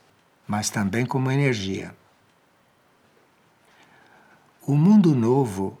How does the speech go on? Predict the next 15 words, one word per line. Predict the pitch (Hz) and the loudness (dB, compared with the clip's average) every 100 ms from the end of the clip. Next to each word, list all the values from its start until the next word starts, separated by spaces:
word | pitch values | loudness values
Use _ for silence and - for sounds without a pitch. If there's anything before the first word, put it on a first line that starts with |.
| _ | _
deve | 110 139 170 | -4 -2 0
ser | - 165 127 | 0 2 0
visto | 107 147 180 - 165 | 0 0 0 -2 -6
como | - 127 120 | -4 -2 0
urgente | 107 95 107 143 185 190 - | -2 -2 2 4 4 2 0
e | 196 151 | -2 -2
necessário. | 131 143 156 143 - 98 82 87 92 _ _ _ _ _ _ _ _ _ _ _ _ _ _ | -2 -2 -2 -2 -2 -4 -10 -12 -14 _ _ _ _ _ _ _ _ _ _ _ _ _ _
Ele | - 156 180 | 0 2 2
está | - - 180 | 0 2 2
aí, | 131 120 143 - _ _ _ _ _ _ _ _ | 2 0 -4 -10 _ _ _ _ _ _ _ _
mas | - 127 120 143 | -4 -2 0 2
é | |
invisível | 165 165 165 156 117 175 175 123 98 | 4 4 4 2 2 0 -2 -4 -6
por | 107 101 | -4 -6
enquanto. | 98 90 92 87 - - 110 | -6 -8 -14 -14 -16 -16 -18